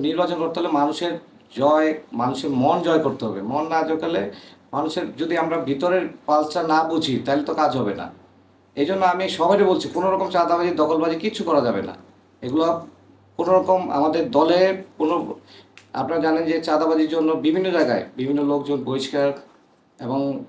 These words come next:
প্রাথমিক সদস্য পদ এগুলো হারাচ্ছে। আমাদের দল এই ব্যাপারে একদম কঠিন থেকে কঠিন অ্যাকশন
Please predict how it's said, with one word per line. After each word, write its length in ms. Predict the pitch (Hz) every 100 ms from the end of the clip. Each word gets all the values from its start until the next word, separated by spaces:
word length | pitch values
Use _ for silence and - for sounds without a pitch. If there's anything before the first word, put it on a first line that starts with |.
| - _ -
প্রাথমিক 360 | 139 143 143 143
সদস্য 240 | 139 139 147
পদ 140 | 135 135 -
এগুলো 160 | 139 143 127
হারাচ্ছে। 340 | 120 117 117 98 - _ _ _ _ _
আমাদের 260 | 135 143 160 -
দল 140 | 147 156 - - - 151
এই 60 | 151
ব্যাপারে 260 | 160 160 160 156 - - 147
একদম 300 | 139 156 147 123 - - _
কঠিন 240 | 160 160 180 160
থেকে 140 | 160 165 165
কঠিন 200 | 151 156
অ্যাকশন 240 | 131 131